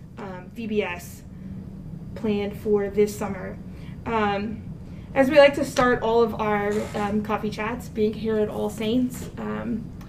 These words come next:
we often like to talk about our favorite saints or new saints that have kind of, uh, showed up in our lives. Do y'all have any favorite saints that y'all like to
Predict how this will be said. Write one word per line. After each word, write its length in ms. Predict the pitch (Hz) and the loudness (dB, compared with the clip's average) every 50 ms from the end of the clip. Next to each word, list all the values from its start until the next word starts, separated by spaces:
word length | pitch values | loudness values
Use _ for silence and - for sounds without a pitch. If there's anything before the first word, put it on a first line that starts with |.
| - - - - | -14 -12 -8 -4
we 60 | - | -2
often 200 | 220 208 214 220 | -2 0 2 2
like 160 | 214 208 208 208 | 2 2 0 -2
to 60 | - | -4
talk 180 | - 214 208 | -6 -6 -6
about 320 | 208 202 202 196 202 196 - - - - - - - - | -6 -6 -6 -4 -6 -6 -8 -10 -14 -12 -12 -12 -10 -4
our 100 | - 220 | -4 -4
favorite 420 | 208 - 233 220 208 214 214 214 - | -2 2 2 2 2 2 -2 -4 -4
saints 480 | - - 214 196 208 240 262 - - | -8 -6 -4 -4 -4 -4 -4 -6 -6
or 300 | - 226 208 208 220 226 - - | -4 -2 0 -2 -2 -4 -2 2
new 220 | 247 254 269 285 | 6 6 6 6
saints 320 | 277 269 240 208 214 208 - | 4 2 2 2 2 2 2
that 80 | 226 | 0
have 100 | 214 214 | 0 0
kind 180 | - - 214 208 | 0 0 0 0
of, 120 | 202 196 - - - - - - - - - - - - - - | 0 -2 -4 -10 -12 -12 -12 -12 -12 -12 -12 -12 -12 -12 -6 -2
uh, 140 | 220 214 | 0 0
showed 240 | 214 208 - 233 220 | 2 4 6 6 6
up 100 | 220 214 | 6 4
in 80 | 226 214 | 2 2
our 140 | 208 208 202 | 2 2 2
lives. 440 | 202 185 185 185 202 214 214 208 | 0 0 0 2 2 0 0 0
Do 80 | - 233 | 0 2
y'all 60 | 240 240 | 2 4
have 100 | 226 220 | 4 4
any 120 | 220 214 | 2 4
favorite 320 | 214 220 214 214 226 214 | 6 6 4 4 4 -2
saints 280 | - 214 208 208 208 - | -2 -2 -2 -2 -2 0
that 100 | - 214 | -2 0
y'all 180 | 214 208 202 202 | 0 0 0 2
like 240 | 214 196 196 - - | 0 0 -2 -2 0
to 360 | - 214 208 208 208 202 202 | 6 8 8 8 8 4 0